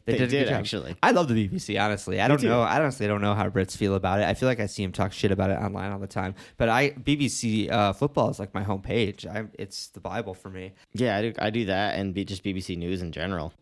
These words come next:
Speaker 1: Of course, I
Speaker 2: That's
Speaker 1: wanted to wrap it up by saying they have, uh, formally reinstated Lineker
Speaker 2: Oh,
Speaker 1: for
Speaker 2: yes,
Speaker 1: this
Speaker 2: he's
Speaker 1: week.
Speaker 2: back.
Speaker 1: So hopefully it all blows over.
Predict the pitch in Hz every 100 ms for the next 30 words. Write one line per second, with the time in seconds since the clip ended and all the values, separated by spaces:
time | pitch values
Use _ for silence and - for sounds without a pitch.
0 | _ 131 - 120 113 104 110 104 104 101
1 | 104 101 110 98 107 101 104 110 104 107
2 | - - - 98 120 107 101 101 101 101
3 | 98 - 95 95 95 98 - 92 69 71
4 | - - 95 98 87 80 - - - -
5 | 127 120 156 151 143 127 113 110 110 104
6 | 107 101 104